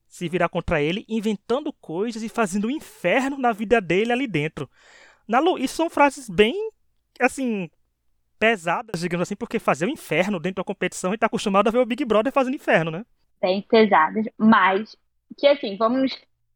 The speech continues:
Speaker 2: eu tô tomando o que ele falou como verdade, porque eu acho que também, assim, vamos, se eles vêm inventando, aí depois a gente, mas, assim,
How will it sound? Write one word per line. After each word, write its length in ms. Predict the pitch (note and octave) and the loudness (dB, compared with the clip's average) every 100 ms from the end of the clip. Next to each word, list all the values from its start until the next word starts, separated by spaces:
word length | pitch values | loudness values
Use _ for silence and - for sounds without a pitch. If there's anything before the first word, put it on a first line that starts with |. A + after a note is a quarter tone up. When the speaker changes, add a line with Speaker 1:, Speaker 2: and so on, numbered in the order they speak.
| _ A#3 A3 A#3 | _ -8 -6 0
Speaker 2:
eu 180 | B3 B3 | 2 2
tô 120 | E4 | -2
tomando 380 | E4 D#4 D#4 C#4+ | -8 -6 -6 -6
o 40 | C4 | -8
que 120 | D4+ | -2
ele 180 | C4 C4 | -2 -2
falou 200 | B3+ C4+ | -4 -4
como 180 | D4+ C#4 | -4 0
verdade, 300 | D#4 D4+ D4 | 0 0 -4
porque 160 | - | -6
eu 40 | D#4+ | -6
acho 100 | D#4+ | -6
que 60 | |
também, 200 | E4 E4+ | -8 -8
assim, 280 | F4+ A#3 - | -8 -10 -10
vamos, 220 | G3 A3+ A#3+ | -8 -8 -4
se 60 | |
eles 220 | A#3+ C4 | -4 0
vêm 160 | B3+ B3 | 0 4
inventando, 420 | B3+ C4+ C4+ C4 | 4 4 2 0
aí 100 | C4+ | 0
depois 300 | C4+ - C4 | -2 0 0
a 40 | B3 | 0
gente, 300 | B3+ B3+ A#3 | -6 -8 -4
mas, 100 | A#3+ | -6
assim, 320 | - A#3+ | -2 -4